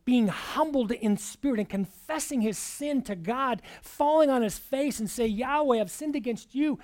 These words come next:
Please forgive me. Change my heart. Bring, uh, me and Judah back into right fellowship with you." He doesn't do that. Instead, he just gets angry.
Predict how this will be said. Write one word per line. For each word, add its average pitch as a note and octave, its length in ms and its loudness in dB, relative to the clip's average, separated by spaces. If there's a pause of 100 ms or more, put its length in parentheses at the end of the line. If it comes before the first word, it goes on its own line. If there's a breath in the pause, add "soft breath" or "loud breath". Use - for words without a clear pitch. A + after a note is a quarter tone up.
(180 loud breath)
Please D4+ 400 0
forgive A#3+ 480 -2
me. G3+ 260 2 (480 soft breath)
Change C#4+ 300 0
my B3+ 160 0
heart. A3+ 260 2
Bring, D4+ 520 0 (460 loud breath)
uh, F#3+ 320 0
me D#4 280 2
and A#3 140 0
Judah B3 320 4
back C#4 480 -6
into B3+ 380 0
right A3 440 -6
fellowship C4+ 640 -8
with - 180 -6
you." B2+ 220 -10 (500 soft breath)
He - 100 -20
doesn't C4 340 -2
do D4+ 240 8
that. - 460 -6 (1200)
Instead, B3+ 520 -8
he A3+ 140 -4
just C4+ 220 -14
gets - 280 -14 (320)
angry. G#3 580 -2